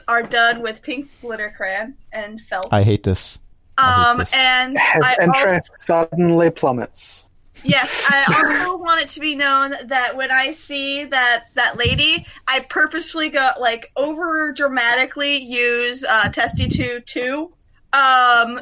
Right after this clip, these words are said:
Speaker 1: to, uh, to work the lights.
Speaker 2: Give me a perception check.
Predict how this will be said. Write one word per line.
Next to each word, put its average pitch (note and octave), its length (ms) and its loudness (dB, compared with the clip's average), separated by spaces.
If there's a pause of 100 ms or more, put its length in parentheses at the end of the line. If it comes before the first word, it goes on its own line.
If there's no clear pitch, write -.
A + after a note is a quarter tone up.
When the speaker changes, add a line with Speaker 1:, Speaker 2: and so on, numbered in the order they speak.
Speaker 1:
to, A#3+ 720 -6
uh, G#3+ 340 0 (320)
to C4 160 -8
work A#3+ 320 -6
the A#3 80 -8
lights. - 540 -10 (380)
Speaker 2:
Give C#3 160 2
me E3 100 4
a E3 60 2
perception A#2+ 480 0
check. - 380 -2